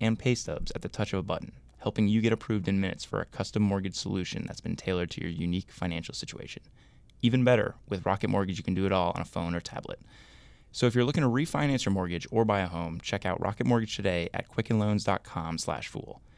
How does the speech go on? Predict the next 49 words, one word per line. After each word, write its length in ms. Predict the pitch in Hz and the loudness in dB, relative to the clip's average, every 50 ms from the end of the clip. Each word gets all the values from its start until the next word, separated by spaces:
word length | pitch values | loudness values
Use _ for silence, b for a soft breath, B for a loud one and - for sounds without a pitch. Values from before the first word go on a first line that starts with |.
| b b b - | b b b -2
Equal 240 | - 104 - - 104 | -2 -2 0 0 -2
housing 340 | 107 110 98 104 92 92 87 | 2 4 2 4 4 2 2
lender, 360 | 82 80 80 - 82 82 - - - | 0 0 -2 -4 -6 -8 -8 -8 -4
licensed 320 | - 95 - - 92 85 | -4 -4 -2 -2 -2 -2
in 80 | 87 85 | -2 0
all 120 | 87 92 95 | 0 0 0
fifty 260 | - 107 - - - | 0 -2 -2 -2 -4
states, 480 | 90 - - 87 82 - - - - - b b b b b - | -6 -4 -2 -2 -2 -2 -6 -10 -14 -16 b b b b b -2
N 240 | - 98 98 101 - | 0 2 2 2 2
M 280 | - 95 92 92 92 - | 0 0 0 0 0 -2
L 220 | - 92 90 87 - | -2 -2 -2 -2 -2
S 220 | - 87 82 - - | -4 -6 -6 -6 -8
consumer 480 | - - 90 - - 95 92 92 90 - | -6 -6 -6 -4 -2 0 0 0 0 -2
access 460 | - 95 - - - 92 87 - - | -4 -6 -8 -6 -6 -6 -4 -6 -6
dot 300 | - - - 80 80 - - | -6 -6 -6 -6 -6 -8 -8
org, 380 | - - 78 76 - - - - b b b b b b - | -10 -8 -6 -6 -6 -8 -10 -14 b b b b b b -6
number 220 | - 82 76 - | -6 -4 -4 -4
thirty 440 | - - - - - - - - - 131 | -6 -6 -8 -8 -8 -8 -8 -12 -14 -12
thirty. 340 | - - - - - - - - - - 117 120 B B B B B B B B B B B | -10 -8 -8 -8 -8 -14 -16 -18 -16 -14 -14 -14 B B B B B B B B B B B
So, 220 | - - 117 113 - | 0 4 4 4 4
Evan, 300 | - 113 113 110 107 107 | 4 4 4 6 6 6
back 220 | 98 110 107 113 - | 6 6 4 4 2
for 80 | - | 0
the 80 | 127 113 | 0 2
second 320 | - - 120 110 - 107 | 2 2 2 2 2 2
half 220 | 90 101 98 92 - | 0 0 0 -2 -2
of 40 | - | -4
the 80 | - | -6
show, 460 | - - - 95 87 90 87 87 87 b b b b b b b | -4 0 0 2 2 2 2 0 -2 b b b b b b b
we 60 | - | -4
talked 180 | 98 - 123 110 | 2 2 2 4
about 160 | 113 117 104 | 4 4 4
some 140 | - - 107 | 4 2 2
of 40 | 104 | 2
the 60 | 101 | 2
pros 400 | - - - - 101 98 101 92 | -2 -2 2 4 4 4 6 4
and 100 | 98 90 | 2 0
cons. 360 | - - 92 92 90 90 - | 0 0 2 2 2 0 0
We 80 | 120 120 | 0 2
touched 200 | - 175 175 - | 2 2 4 6
on 160 | 143 127 120 | 6 6 6
it 120 | 110 - - | 4 0 -2
a 100 | - 107 | -4 -2
little 280 | 107 117 123 127 127 | 0 2 2 2 2
bit 260 | 104 - 98 85 - - | 2 2 0 -2 -2 -4
in 140 | - 98 90 | -6 -4 -4
the 60 | 90 | -4
first 260 | - - 95 95 - | 0 0 0 0 0
half, 220 | - 87 80 80 | 0 -2 -2 -2